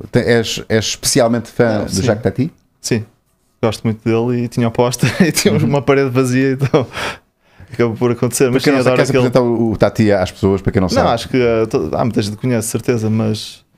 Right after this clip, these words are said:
Speaker 2: Mas sim, é uma grande referência, é um, é um... Ele foi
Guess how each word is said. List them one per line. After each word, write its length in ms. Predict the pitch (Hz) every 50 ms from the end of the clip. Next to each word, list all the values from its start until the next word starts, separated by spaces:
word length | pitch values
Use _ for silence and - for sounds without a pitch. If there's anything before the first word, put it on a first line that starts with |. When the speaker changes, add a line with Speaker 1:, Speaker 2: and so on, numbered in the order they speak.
| _ _ _ _ _ _ _ _ _ _ _ _ _ _
Speaker 2:
Mas 140 | - 120 139
sim, 100 | - 220
é 80 | 202 156
uma 120 | 135 127
grande 200 | 123 127 131 120
referência, 420 | 113 - - 160 170 165 160 - 131
é 80 | 127
um, 140 | 120 120 -
é 100 | 110 120
um... 380 | 117 117 117 113 113 113 117 117 - _ _ - - - - _ -
Ele 140 | 120 120 113
foi 840 | - - 127 131 127 131 127 127 123 127 123 123 123 123 127 127